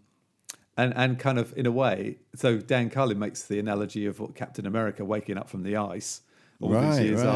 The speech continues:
Speaker 1: after the war. And that's kind of a very
Speaker 2: Mm.
Speaker 1: good analogy of this guy, 'cause he thinks the war's still on.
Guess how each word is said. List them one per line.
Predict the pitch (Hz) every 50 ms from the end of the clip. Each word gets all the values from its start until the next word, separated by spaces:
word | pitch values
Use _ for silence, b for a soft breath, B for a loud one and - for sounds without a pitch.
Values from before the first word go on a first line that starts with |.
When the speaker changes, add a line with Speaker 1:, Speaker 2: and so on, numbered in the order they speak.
| 107 107
Speaker 1:
after | - - - 101 101 101
the | 98 113
war. | 110 127 160 147 113 95 95 110
And | 131 160
that's | 156 127
kind | - - 190 202 196
of | 170 123
a | 113 107
very | 151 143 139 135 127 123
Speaker 2:
Mm. | 107 113 117 110 92 131 120 -
Speaker 1:
good | 139 135 127 - -
analogy | 117 110 120 123 127 117 107 - - 87 85 92 95
of | 92 - -
this | 107 98 -
guy, | - 135 147 147 113
'cause | - - 110 -
he | - 135 127
thinks | 123 113 95 -
the | - 95
war's | 98 98 92 -
still | - - 92 98
on. | 117 127 135